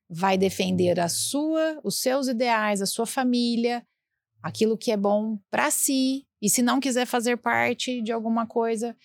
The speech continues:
que ele fala aqui no final, né? Acho tão bonito quando o Jordan Peterson fala que se você, que se cada um fizer a sua parte, o todo vai ganhar.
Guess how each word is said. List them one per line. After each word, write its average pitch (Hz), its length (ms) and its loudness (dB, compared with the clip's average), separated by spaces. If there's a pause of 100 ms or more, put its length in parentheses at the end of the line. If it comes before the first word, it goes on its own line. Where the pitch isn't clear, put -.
(260)
que 240 60 4
ele 233 120 2
fala 247 240 2
aqui 247 180 0
no 233 100 4
final, 214 500 4
né? 214 320 2
Acho 202 200 0
tão 240 160 2
bonito 214 360 2
quando 202 180 2
o 196 60 0
Jordan 190 260 2
Peterson 196 420 0
fala 202 300 2
que - 80 -4
se - 140 0
você, 190 380 0
que - 100 -2
se - 120 0
cada 240 360 2
um 220 160 2
fizer 202 320 2
a 196 60 4
sua 196 200 2
parte, 226 420 0
o 220 40 2
todo 226 380 0
vai 208 180 2
ganhar. 180 480 2